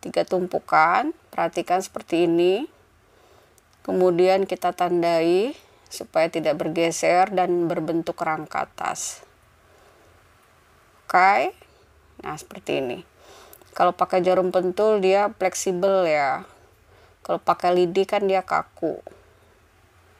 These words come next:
Tapi kalau nggak ada jarum pentul nggak masalah ya, teman-teman usahakan harus pas.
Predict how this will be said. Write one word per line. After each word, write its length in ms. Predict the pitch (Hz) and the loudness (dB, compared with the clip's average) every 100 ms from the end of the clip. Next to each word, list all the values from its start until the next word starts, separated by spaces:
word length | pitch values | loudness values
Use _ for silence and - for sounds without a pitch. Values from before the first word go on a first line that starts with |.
| _ _ - - - _ - | _ _ -20 -20 -20 _ -12
Tapi 240 | - - | -12 -4
kalau 320 | 196 - 175 170 | 0 2 2 4
nggak 220 | 156 - 156 160 | 2 4 2 4
ada 240 | 156 - - _ _ | 0 0 -6 _ _
jarum 320 | 170 180 180 | -2 0 0
pentul 640 | 170 170 165 190 202 196 - _ | -4 -4 -2 0 2 0 -2 _
nggak 240 | - 170 156 | -2 0 2
masalah 400 | 170 175 185 190 | 0 2 2 4
ya, 240 | 175 175 | 2 0
teman-teman 560 | - 180 160 - 180 156 | -2 -6 -6 -6 -4 -4
usahakan 720 | 151 156 131 - 160 170 170 _ _ _ _ _ _ _ _ - | -4 -2 -2 -2 -4 -4 -10 _ _ _ _ _ _ _ _ -2
harus 400 | - 160 165 - | 0 0 -2 -6
pas. 560 | _ - 151 - - | _ 4 4 -2 -8